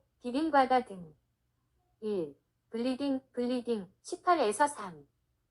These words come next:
콘크리트 타설 시 아직 굳지 않은 콘크리트서 물이 윗면에 솟아오르는 현상. 일. 레이턴스, 라이턴스, 이십에서 일. 콘크리트를 부어넣은 후 블리딩수의 증발에 따라 그 표면에 나오는 백색의 미세한 물질.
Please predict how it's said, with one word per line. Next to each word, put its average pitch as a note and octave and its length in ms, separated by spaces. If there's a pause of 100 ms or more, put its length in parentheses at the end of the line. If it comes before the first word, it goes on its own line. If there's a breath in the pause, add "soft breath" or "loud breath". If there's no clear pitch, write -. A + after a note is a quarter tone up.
(420)
콘크리트 F4+ 580
타설 D#4 340
시 D#4+ 180
아직 B3+ 320
굳지 B3+ 320
않은 C4 320
콘크리트서 D#4 840
물이 A3+ 280
윗면에 A#3+ 460
솟아오르는 D#4+ 640
현상. G#3 540 (920)
일. A3+ 360 (320)
레이턴스, C#4 960
라이턴스, C4 880
이십에서 A3+ 560
일. D#3+ 340 (920)
콘크리트를 E4+ 720
부어넣은 C4 560
후 C#4+ 260
블리딩수의 C#4 760
증발에 A#3+ 500
따라 A#3+ 340
그 A#3+ 180
표면에 C#4 440
나오는 A3+ 460
백색의 A3 540
미세한 D4+ 420
물질. E3 580